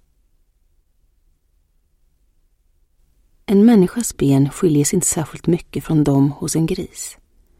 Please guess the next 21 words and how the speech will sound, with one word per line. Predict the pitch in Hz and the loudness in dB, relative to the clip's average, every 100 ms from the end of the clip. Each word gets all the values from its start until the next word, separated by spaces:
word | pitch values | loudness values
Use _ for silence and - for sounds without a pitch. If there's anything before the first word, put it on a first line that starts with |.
| _ _ _ _ _ _ | _ _ _ _ _ _
Det | 185 | -6
som | 156 175 | -2 -4
stack | - - | -6 -6
upp | 147 - | -6 -4
ur | 165 | -2
jorden | 156 139 139 147 | 0 0 0 0
i | 143 | 0
slyskogen | - 202 131 - 123 120 123 127 - _ _ _ _ - | 0 -2 -2 -4 -6 -6 -6 -8 -10 _ _ _ _ -4
liknade | 208 185 - 135 131 | 0 0 -2 -4 -4
skelettdelar | - 175 190 - - 135 135 151 160 | -4 -6 -8 -12 -8 -4 -2 -4 -6
från | - 143 | -4 -4
ett | 151 | -2
vildsvin. | 180 - - - 175 - _ _ _ _ _ _ _ _ _ _ _ | -6 -6 -10 -10 -12 -14 _ _ _ _ _ _ _ _ _ _ _
Där | 185 175 | -4 -2
fanns | 175 175 | -2 -4
hudslamsor, | - 220 156 - 160 156 175 170 - 165 | -2 -2 -2 -4 -4 -2 -2 -4 -6 -8
revben | 156 - 170 175 135 147 147 165 165 | -8 -2 2 2 0 -4 -4 -2 0
och | 151 | -2
ett | 139 | 0
rengnagt | 170 165 131 127 139 147 - | 0 0 0 0 0 -2 -6
lårben. | 175 160 123 143 - - | -4 -4 -6 -10 -12 -12